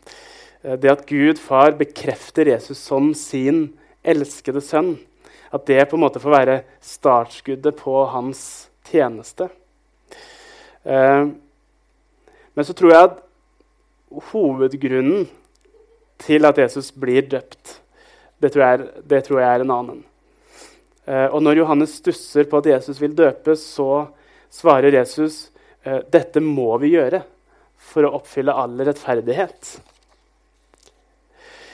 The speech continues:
Jeg tror at Jesus ville bli døpt fordi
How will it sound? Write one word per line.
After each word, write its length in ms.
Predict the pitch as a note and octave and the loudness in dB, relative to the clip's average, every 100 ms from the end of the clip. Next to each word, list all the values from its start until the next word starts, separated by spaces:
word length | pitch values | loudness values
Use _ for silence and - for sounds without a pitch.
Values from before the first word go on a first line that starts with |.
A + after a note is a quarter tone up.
| _ _ _ _ | _ _ _ _
Jeg 240 | D3 D#3 F3 | 6 6 6
tror 260 | D#3+ E3+ F3+ | 2 4 4
at 100 | E3 | 4
Jesus 540 | D3+ C3 - D3 D3 - | 4 4 2 -2 -2 -2
ville 240 | D#3+ C3+ | -4 -2
bli 80 | C#3 | -2
døpt 300 | C3 B2 - | -2 -4 -8
fordi 460 | - C#3 B2 C3 | -8 -2 0 0